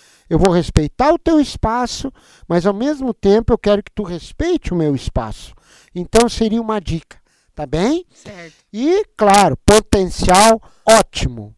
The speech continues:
Speaker 1: Então, de parabéns, né? Campos Borges tem regiões fantásticas. Não leva sua máscara, né? Procura não ter aglomeração, né? Pô, você pode ter uma certa distância,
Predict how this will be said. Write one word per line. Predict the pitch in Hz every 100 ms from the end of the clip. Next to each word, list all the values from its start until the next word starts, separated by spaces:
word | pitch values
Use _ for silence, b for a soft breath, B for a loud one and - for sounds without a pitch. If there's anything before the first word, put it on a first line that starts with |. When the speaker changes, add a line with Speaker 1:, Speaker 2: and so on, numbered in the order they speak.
| _
Speaker 1:
Então, | 170 175
de | 151
parabéns, | - 170 160 135 139 151 208 -
né? | 127 123 170 226 _
Campos | 160 156 147 -
Borges | - 139 160 160 156 - -
tem | - 147 135
regiões | 117 143 139 147 165 - - -
fantásticas. | - 190 190 139 123 - - - -
Não | 143 147
leva | 135 131 135
sua | - 131 120
máscara, | 113 110 135 139 - 208 220 _ _ b b b b
né? | 104 107 135 208 - _ _ _ _
Procura | - 165 156 - 175 165 156
não | 147 151
ter | 160 - 143 147
aglomeração, | 127 120 127 131 127 127 - - 139 131 143 202 285 _ _ _ _
né? | 117 131 196 233
Pô, | 127
você | 113 117 131
pode | - - 147 160
ter | 135
uma | 123 131
certa | - 117 110 123
distância, | 110 147 - - 165 165 226 - - 311